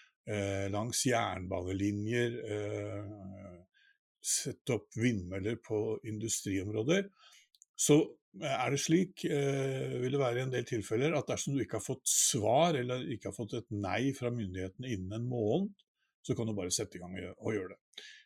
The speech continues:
Og en del av disse tingene her er rett og slett fordi man ser at skal man nå disse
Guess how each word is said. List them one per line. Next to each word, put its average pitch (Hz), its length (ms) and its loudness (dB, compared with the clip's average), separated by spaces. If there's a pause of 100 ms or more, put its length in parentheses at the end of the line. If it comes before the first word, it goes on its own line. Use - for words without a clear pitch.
(160)
Og 131 220 2
en 143 140 4
del 120 200 4
av 131 80 4
disse 117 240 -2
tingene 127 260 -2
her 147 180 4
er 117 200 2
rett - 220 -6
og 113 80 -2
slett 107 200 -4
fordi 95 400 -2
man 104 300 -4 (260)
ser 143 380 6
at 127 120 -2
skal 92 380 0
man 107 240 -2
nå 98 300 -2
disse 92 180 -6